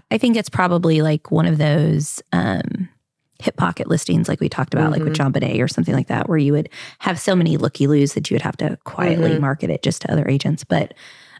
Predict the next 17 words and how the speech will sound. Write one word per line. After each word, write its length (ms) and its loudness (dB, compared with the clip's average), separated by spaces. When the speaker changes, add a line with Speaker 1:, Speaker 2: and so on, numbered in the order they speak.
Speaker 1:
um, 260 0
I 80 0
wouldn't 260 4
buy 160 -2
it 280 -6
just 180 -8
because 320 -2
that's 300 -4
not 260 -2
my 140 -2
style. 600 -6
I 40 -2
mean, 180 2
nineteen 400 0
thousand 320 0
square 220 -4
feet. 300 -2